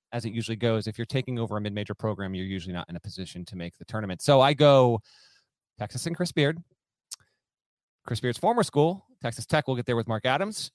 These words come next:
Hubert Davis at U N C will get there. I'm gonna give a shout, by the way, to Nada. He has in this notes here. He said his one prediction this season is that the U N C Tar Heels are going to win the A C C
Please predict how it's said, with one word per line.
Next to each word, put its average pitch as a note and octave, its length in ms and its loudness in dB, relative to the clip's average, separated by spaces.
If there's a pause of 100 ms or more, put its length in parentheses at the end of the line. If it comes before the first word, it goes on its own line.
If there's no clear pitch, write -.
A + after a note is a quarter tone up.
Hubert D#3 420 0
Davis E3+ 600 0
at C3 160 -2
U C3 240 -2
N A#2+ 160 -2
C D3+ 500 -6 (380)
will B2+ 100 -8
get B2+ 240 -4
there. B2+ 320 0
I'm D3+ 80 -6
gonna E3 80 -2
give C#3+ 120 -6
a A#2 40 -2
shout, B2 300 0
by G#2+ 120 0
the G#2 100 -4
way, G2+ 100 -4
to F#2 160 -12
Nada. F#2 320 -6
He G2 160 -8
has A2 160 -4
in G2+ 100 -8
this F2+ 160 -10
notes F#2+ 240 -6
here. F2+ 100 -8
He G2+ 140 -6
said A#2 160 -2
his A2 180 -4
one A#2+ 200 2
prediction B2+ 400 -2
this G2+ 100 -4
season G2+ 300 -4
is F#2 140 -8
that G2 160 -4
the F#2+ 180 -10 (220)
U A#2+ 120 -4
N C#3 80 -2
C C#3+ 140 -6
Tar A2+ 240 2
Heels G#2+ 260 -2
are A2 80 -6
going A2 200 -2
to A#2 120 -4
win B2+ 580 0 (840)
the C3 140 -4
A B2+ 180 2
C B2 260 -4
C F#2 480 -6